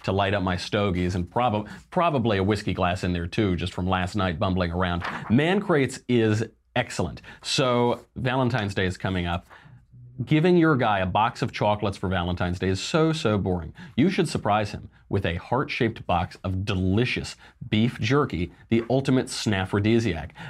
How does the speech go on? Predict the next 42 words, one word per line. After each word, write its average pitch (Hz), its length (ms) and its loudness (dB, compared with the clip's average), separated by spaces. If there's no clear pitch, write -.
I 127 140 2
can 135 160 0
tell 123 240 0
you, 127 140 4
look, 104 200 0
I've 95 80 -2
tried 101 200 -2
everything. 85 340 -4
I've 85 80 -6
tried 92 240 0
oysters 101 340 -2
on 92 100 0
the 92 60 -2
half 104 240 -2
shell. 95 320 0
I've - 100 -2
tried 101 240 -2
some 101 120 0
of 95 40 0
the 92 60 0
medicines. 90 500 -2
Nothing 120 600 2
puts - 260 -2
me 110 100 4
in 104 80 2
the 92 80 2
right 104 300 0
mood 110 480 2
for 113 180 2
the 98 60 2
boudoir 107 640 4
quite 104 320 0
like 92 400 0
a 90 160 0
heart-shaped 101 500 -2
box 87 300 -4
of 87 100 -6
beef 92 220 -2
jerky - 360 0
and 98 260 2
a - 100 -4
snaphrodisiac. 107 760 0